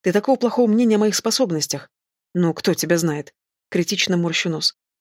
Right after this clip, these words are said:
«Вдруг вчера это ты решил произвести хорошее впечатление, а сегодня уже вроде как и стараться не надо. Я же уже впечатлилась? А ты впечатлилась?» Целует меня между ключиц и греет кожу польщённой улыбкой.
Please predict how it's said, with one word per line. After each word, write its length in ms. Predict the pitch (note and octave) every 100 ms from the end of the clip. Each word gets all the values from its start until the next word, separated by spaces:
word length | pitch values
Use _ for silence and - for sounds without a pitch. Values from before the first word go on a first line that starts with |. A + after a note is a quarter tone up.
| _
«Вдруг 280 | F3+ B3 C#4
вчера 260 | - A3
это 200 | A3+ G#3+
ты 100 | F#3
решил 280 | F3+ - F#3+
произвести 400 | F3+ F3 E3 -
хорошее 360 | F3 F3 E3+ F3+
впечатление, 600 | - - F#3 D#3 D#3 D3 _ _
а 80 | -
сегодня 300 | F3+ C4 B3+
уже 100 | A#3
вроде 240 | A3 A3+ G#3
как 180 | G3+
и 40 | F#3
стараться 420 | - E3+ F#3 A#3+
не 100 | B3
надо. 320 | A3 D#3 D3 - _ _
Я 160 | F#3
же 100 | E3
уже 220 | E3 D#3+ -
впечатлилась? 680 | - F#3+ F#3 C#4 B3 F3 - _ _
А 120 | D#3+
ты 220 | D#3+ F3+
впечатлилась?» 680 | E3 E3+ - C4 D#4+ F#3 - _ _ _ _
Целует 400 | - F3+ F3 -
меня 200 | E3+ E3
между 260 | E3 D#3+
ключиц 400 | E3+ E3 - A3+
и 40 | F#3
греет 280 | D#3 F3 -
кожу 340 | G3+ F#3 F#3 _
польщённой 480 | F#3+ F3+ G3 F#3+ -
улыбкой. 560 | G#3 F3 - D#3 D3